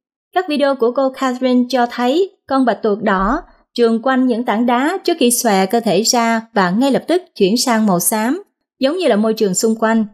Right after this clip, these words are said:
"Tôi đã bị cuốn hút," cô nói. Trong vài năm tiếp theo, cô Catherine đã để mắt tới những con bạch tuộc nhỏ khác, cho đến một ngày cô nhận thấy một đốm màu rất lớn. Khi chạy đến bờ biển để nhìn kỹ hơn thì cô đã ngạc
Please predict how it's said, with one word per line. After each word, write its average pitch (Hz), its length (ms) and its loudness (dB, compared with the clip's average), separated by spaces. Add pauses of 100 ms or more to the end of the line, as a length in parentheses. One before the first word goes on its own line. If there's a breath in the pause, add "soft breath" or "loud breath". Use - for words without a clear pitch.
(400)
"Tôi 233 140 2
đã 226 80 -2
bị 190 140 0
cuốn 262 300 -2
hút," 359 140 0 (280)
cô 233 160 2
nói. 233 380 0 (480)
Trong 302 160 0
vài 262 120 2
năm 262 220 2
tiếp 370 200 -2
theo, 262 320 0 (320)
cô - 220 6
Catherine 262 480 0
đã 220 120 0
để 214 160 2
mắt 302 240 0
tới 339 140 2
những 240 200 0
con 240 220 0
bạch 196 180 -2
tuộc 190 200 2
nhỏ 196 340 2
khác, 302 300 -4 (400)
cho 285 80 2
đến 302 180 0
một 214 200 -4
ngày 208 460 0
cô 233 140 0
nhận 202 220 0
thấy 233 340 -2
một 196 160 0
đốm 226 320 -2
màu 190 200 2
rất 277 260 -4
lớn. 269 320 0 (580)
Khi 262 200 -2
chạy 196 180 2
đến 269 200 -2
bờ 247 100 0
biển 208 240 0
để 302 80 -4
nhìn 226 220 0
kỹ 208 240 0
hơn 262 280 0
thì 214 60 0
cô 269 200 -2
đã 254 100 -2
ngạc 233 220 -2